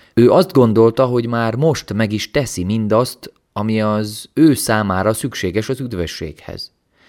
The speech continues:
Ennél többet azonban nem akart vállalni, nem vette észre, hogy valami még hiányzik belőle a teljességhez, a tökéletesedéshez, az életszentséghez. Jézus viszont tudta, hogy mi hiányzik még az ifjúból,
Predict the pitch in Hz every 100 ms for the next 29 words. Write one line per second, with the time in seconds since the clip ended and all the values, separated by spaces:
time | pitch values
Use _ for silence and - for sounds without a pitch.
0 | _ _ - 196 175 98 160 147 98 -
1 | 143 156 160 175 165 95 101 98 107 101
2 | 87 85 78 104 156 180 131 - - 127
3 | 143 143 117 101 127 151 120 107 98 -
4 | 151 107 90 92 113 123 98 92 87 -
5 | 104 92 87 - - 87 - 90 87 -
6 | 127 123 101 90 85 87 - 87 87 87
7 | - 92 95 - 120 92 90 - 82 -
8 | - - - - - - _ _ _ _
9 | _ _ _ _ - _ 135 175 139 -
10 | 165 131 104 160 156 - 87 - _ _
11 | - 98 98 92 90 87 87 95 95 90
12 | 92 87 92 87 82 87